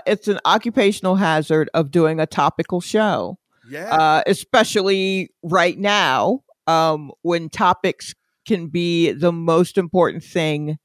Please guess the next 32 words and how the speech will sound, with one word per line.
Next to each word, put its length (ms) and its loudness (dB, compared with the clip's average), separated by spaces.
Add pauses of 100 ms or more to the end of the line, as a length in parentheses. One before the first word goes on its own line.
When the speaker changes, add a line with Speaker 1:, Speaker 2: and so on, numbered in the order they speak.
(320)
Speaker 1:
in 120 0
the 100 2
world, 680 4 (500)
uh, 240 2
and 160 0
then 320 2
eclipsed 760 -2 (200)
literally 580 4
two 220 2
hours 320 2
later. 380 -6 (340)
Every 280 2
two 60 -6 (200)
Speaker 2:
Exactly. 60 4
Speaker 1:
hours, 540 0 (240)
every 300 2
two 180 -2
hours, 380 -2
it 60 -10
could 120 -12
be 120 -8
something. 420 -10 (400)
Speaker 2:
And 100 -8
Speaker 1:
So. 60 0
Speaker 2:
listen, 520 -2
we, 420 -8
we 240 -12 (100)
could 520 0 (480)
admittedly 680 -2 (120)
do 300 -2
the 120 0
podcast 960 -4